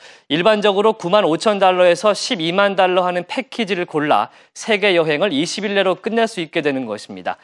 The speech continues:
그래서 인기가 아주 좋죠. 최근 이같이 소수만을 위한 럭셔리 여행 상품의 수요가 늘면서 다른 업체들도 서둘러 비슷한 상품을 내놓고 있습니다. 다큐멘터리 제작 회사 내셔널 지오그래픽과 포시즌 호텔이 그 예인데요.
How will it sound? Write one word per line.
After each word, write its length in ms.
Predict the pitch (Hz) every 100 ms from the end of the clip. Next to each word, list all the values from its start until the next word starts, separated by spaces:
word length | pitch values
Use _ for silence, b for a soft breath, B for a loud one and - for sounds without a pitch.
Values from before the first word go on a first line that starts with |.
| b
그래서 300 | - 151 180
인기가 320 | 151 180 170
아주 160 | 135 156
좋죠. 460 | 123 - 160 92 - B B B B -
최근 340 | 220 220 214
이같이 720 | 185 220 220 - 240 233 190
소수만을 680 | - - 277 277 247 226 196
위한 160 | 190 185
럭셔리 460 | 139 - 220 202
여행 240 | 170 175 190
상품의 460 | 196 185 196 180
수요가 400 | - 233 240 214
늘면서 580 | 165 147 120 117 180 101 B B
다른 400 | - - 135 208
업체들도 680 | 214 175 - 185 175 151 113
서둘러 400 | 123 196 190 190
비슷한 360 | - 160 - 208
상품을 420 | 202 180 180 165
내놓고 320 | 131 151 -
있습니다. 500 | 123 - 117 92 95 - B B B
다큐멘터리 600 | - 151 - 220 214 208 208
제작 380 | 185 180 196
회사 280 | 180 160 196
내셔널 480 | 151 135 - 196 185
지오그래픽과 880 | - 180 175 170 147 - 175 113 - _
포시즌 520 | - 247 - 226 196 190
호텔이 420 | 170 - 131 190
그 200 | - 143
예인데요. 460 | 120 110 98 82